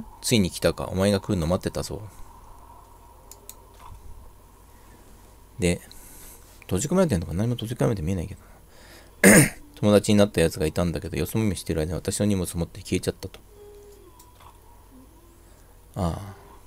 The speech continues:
ダストウィンドの盗賊団。ラッキー？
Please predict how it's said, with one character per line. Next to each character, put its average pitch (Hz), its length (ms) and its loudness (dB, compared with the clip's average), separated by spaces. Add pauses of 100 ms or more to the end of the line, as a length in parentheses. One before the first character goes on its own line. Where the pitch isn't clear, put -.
(1400)
ダ 95 120 2
ス - 60 0
ト - 140 4
ウ - 40 8
ィ 117 80 6
ン 104 40 4
ド 90 80 2
の 78 40 -4
盗 90 180 -2
賊 92 220 0
団。 78 180 -6 (3500)
ラ - 120 0
ッ - 20 -4 (100)
キ - 100 -4
ー？ 117 160 -6